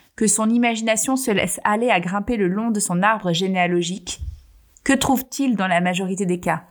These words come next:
Des paysans, puis des ouvriers, quelques instituteurs peut-être, des petits commerçants, peut-être,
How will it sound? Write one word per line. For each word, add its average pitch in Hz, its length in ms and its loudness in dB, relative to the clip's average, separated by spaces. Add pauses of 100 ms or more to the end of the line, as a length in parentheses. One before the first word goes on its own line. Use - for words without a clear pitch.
(360)
Des 196 140 2
paysans, 208 560 2
puis 233 260 -2
des 185 260 0
ouvriers, 180 420 0
quelques 180 420 -2
instituteurs 185 640 -2
peut-être, 196 420 -2
des 165 140 2
petits 190 240 -2
commerçants, 202 560 -2 (560)
peut-être, 240 600 -2